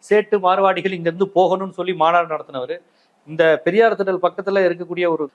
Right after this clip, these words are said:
அந்த மார்வாடி கடைக்கு முன்னாடி நின்னு இந்த வட இந்திய கடையை வந்து அகற்றுவோம் அப்படின்னு சொல்லி போராட்டம் நடத்தினவர் பெரியாரு. அந்த மாதிரி போராட்டங்களை கலந்துகிட்டவர் தான் அண்ணா. என்ன அவங்க ரெண்டு பேருக்கு வேறுபாடு? மாப்போசி தான் பெரியாரின் எதிரி, இவர் வட இந்தியர்கள் ஒழியன்னு சொல்லுவாரு, வட இந்தியர்கள் வாழ்கன்னு மாப்போசி சொல்லுவாரு. அந்த மாப்போசியை தான் சீமான் தலைவரா ஏத்துக்கிறாரு.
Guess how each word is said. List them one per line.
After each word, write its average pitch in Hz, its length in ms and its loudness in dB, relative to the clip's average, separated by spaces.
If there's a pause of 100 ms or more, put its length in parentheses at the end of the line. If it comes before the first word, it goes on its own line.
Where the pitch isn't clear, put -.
அந்த 151 180 0
மார்வாடி 220 540 2
கடைக்கு 185 260 -6
முன்னாடி 185 320 -4
நின்னு 175 220 -6
இந்த 185 180 -2
வட 165 200 4
இந்திய 196 260 -4
கடையை 165 260 0
வந்து 170 160 2
அகற்றுவோம் 156 520 0 (160)
அப்படின்னு 139 280 -20
சொல்லி 160 120 -14
போராட்டம் 156 400 0
நடத்தினவர் 139 340 -8
பெரியாரு. 135 420 -8 (340)
அந்த 190 140 2
மாதிரி 202 180 0
போராட்டங்களை 196 460 2
கலந்துகிட்டவர் 160 540 -4
தான் 180 220 2
அண்ணா. 131 300 -4 (480)
என்ன 220 180 0
அவங்க 208 140 2
ரெண்டு 190 180 -4
பேருக்கு 185 220 -2
வேறுபாடு? 180 340 -2 (840)
மாப்போசி 233 480 2
தான் 302 160 0
பெரியாரின் 214 480 0
எதிரி, 147 200 -8 (520)
இவர் 196 180 2
வட 196 200 4
இந்தியர்கள் 240 440 2
ஒழியன்னு 220 340 0
சொல்லுவாரு, 202 260 2
வட 202 200 4
இந்தியர்கள் 202 440 0
வாழ்கன்னு 190 420 0
மாப்போசி 170 320 -4
சொல்லுவாரு. 127 300 -10
அந்த 156 200 -4
மாப்போசியை 190 500 0
தான் 185 300 2
சீமான் 160 340 -8
தலைவரா 143 280 -2
ஏத்துக்கிறாரு. 123 380 -16